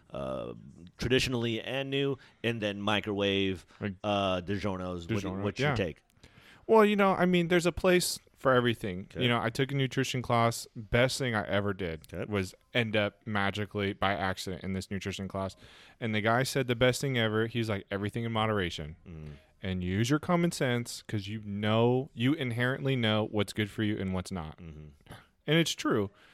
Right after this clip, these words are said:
Speaker 2: If, if you realize that whole fruits and vegetables and as raw as you can get it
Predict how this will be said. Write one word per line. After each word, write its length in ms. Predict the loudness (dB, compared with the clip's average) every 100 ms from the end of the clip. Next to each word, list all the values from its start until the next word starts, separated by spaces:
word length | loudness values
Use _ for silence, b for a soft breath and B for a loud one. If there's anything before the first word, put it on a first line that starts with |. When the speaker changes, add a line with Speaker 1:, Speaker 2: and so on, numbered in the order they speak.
| b b -2
Speaker 2:
If, 220 | -2 -2 _
if 140 | -8 -8 _ _ _ _ _ _ _ -2
you 200 | 0 4
realize 480 | 6 6 6 4 4
that 240 | 2 0 -4
whole 220 | 2 2
fruits 320 | 2 -2 0
and 100 | 0
vegetables 680 | 2 0 0 0 2 2 -2
and 180 | -6 -4
as 140 | -4
raw 320 | 0 2 4 4
as 100 | 0
you 80 |
can 160 | -4 -2
get 220 | 0 2
it 180 | 2